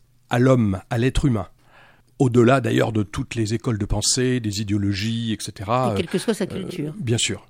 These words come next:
Speaker 1: bien sûr.
Speaker 2: Mhm.
Speaker 1: Alors c'est un texte qui pose un certain nombre de problèmes à, euh, certains États, et notamment aux pays du Maghreb,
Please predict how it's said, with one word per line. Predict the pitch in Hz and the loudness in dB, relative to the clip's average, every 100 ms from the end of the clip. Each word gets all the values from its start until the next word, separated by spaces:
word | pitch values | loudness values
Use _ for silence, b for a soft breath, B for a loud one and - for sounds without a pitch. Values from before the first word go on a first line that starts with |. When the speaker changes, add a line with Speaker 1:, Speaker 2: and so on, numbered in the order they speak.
| - | -8
Speaker 1:
bien | |
sûr. | 98 - 185 - | -8 -8 -10 -12
Speaker 2:
Mhm. | 185 - _ B B | -14 -14 _ B B
Speaker 1:
Alors | - - | -8 -4
c'est | - - 120 - _ - - | -2 0 0 -4 _ -20 -20
un | - | -8
texte | 143 131 - | -4 -4 -4
qui | - | -8
pose | 113 139 127 104 _ _ - | 0 2 2 -2 _ _ 2
un | 170 | 4
certain | - 139 139 | 4 0 0
nombre | 131 | 0
de | 104 | 0
problèmes | 98 123 113 123 107 - - | -2 0 2 4 2 -2 -6
à, | 101 95 87 - | -6 -4 -6 -10
euh, | 95 87 92 95 | -14 -12 -14 -12
certains | 95 - 98 110 | -10 -10 -8 -6
États, | 95 104 - 147 165 | -4 -6 -4 -4 -2
et | 120 | -4
notamment | 85 - 92 113 113 95 - | -6 -6 -2 0 0 -2 -4
aux | 110 92 | -6 -6
pays | - 104 | -6 -6
du | 101 | -6
Maghreb, | 90 90 98 131 | -8 -6 -6 -4